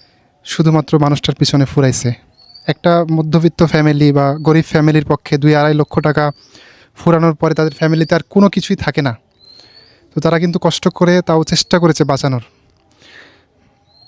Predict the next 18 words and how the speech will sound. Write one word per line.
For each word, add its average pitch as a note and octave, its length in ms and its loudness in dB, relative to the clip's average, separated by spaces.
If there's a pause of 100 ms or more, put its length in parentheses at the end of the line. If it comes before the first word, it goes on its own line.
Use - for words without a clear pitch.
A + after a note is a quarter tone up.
(240)
মৃত্যুর D3 400 0
স্বাদ F3+ 280 -2
তো G3 80 0
প্রত্যেকে F#3 400 0
গ্রহণ D#3 260 0
করতে D3+ 260 -2
হবে, C#3 100 2
মারা D3 220 0
তো - 120 -4
সবাই E3+ 320 0
যাব, A#2+ 240 -2 (360)
কিন্তু E3+ 200 2 (100)
চেষ্টা - 280 0
তো F#3 100 2
থাকে D3+ 260 0
দুনিয়াতে D3+ 320 2
বেঁচে D3 220 -2
থাকতে, C3 400 -2